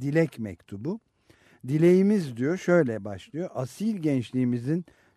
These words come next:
teşebbüsatı, gençlik ve şanlı ordumuzun nihai icraatı ile tahakkuk eden milli inkılap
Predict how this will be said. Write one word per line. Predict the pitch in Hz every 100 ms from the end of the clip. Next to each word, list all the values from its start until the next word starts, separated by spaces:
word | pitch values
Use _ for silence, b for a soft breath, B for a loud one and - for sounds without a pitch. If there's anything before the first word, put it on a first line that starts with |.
| -
teşebbüsatı, | 135 - 135 120 110 110 117 101 - 139 180 -
gençlik | 110 98 80 151 190 _ b b b b b -
ve | 143 151
şanlı | - 139 139 143 196
ordumuzun | 160 131 123 123 120 147 131
nihai | 127 113 127 131 185
icraatı | 190 135 117 123 123 101 113 - 123 - _ _ _
ile | - 123 131
tahakkuk | 160 127 113 131 - 170 143
eden | 113 123 185 b b b b -
milli | 131 147 160 190 196
inkılap | 156 151 - 135 147